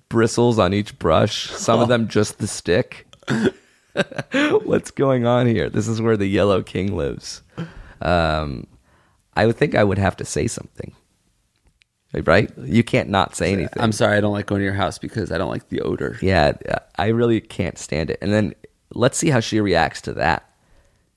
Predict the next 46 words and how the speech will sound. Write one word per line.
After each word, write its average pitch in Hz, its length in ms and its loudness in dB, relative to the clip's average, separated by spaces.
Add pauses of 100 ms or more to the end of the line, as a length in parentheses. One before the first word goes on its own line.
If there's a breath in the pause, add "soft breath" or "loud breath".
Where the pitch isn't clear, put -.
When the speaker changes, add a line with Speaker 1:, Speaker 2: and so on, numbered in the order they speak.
(540)
Speaker 1:
Should, - 380 -4
sh-, - 200 -6
i-, - 280 2
if, - 360 0
if - 180 0
she - 180 0
was 101 160 2
a 98 60 2
nice 98 240 2
person, 80 580 0
she - 240 0
would 82 240 0
commiserate. 64 720 -2
She - 160 -4
would 113 100 0
feel 147 240 0
a 135 40 0
little 107 180 0
bad 90 240 0
at - 80 -6
first 95 340 -2
'cause 85 160 -4
you're 82 120 -2
basically 80 480 -2
insulting - 480 -2
her - 100 -8
family. 101 380 0
Speaker 2:
Yeah, 98 240 0
I 120 80 0
think 160 180 4
that's 120 220 4
maybe, 113 340 4
if 113 100 -4
you 113 120 2
do 101 180 0
say 104 220 -2
something, 127 460 -2
the 110 100 0
one 110 140 2
thing 110 120 0
you 110 80 2
have 101 120 0
to 98 60 -6
be 95 120 -2
prepared 98 560 -2
for 127 400 2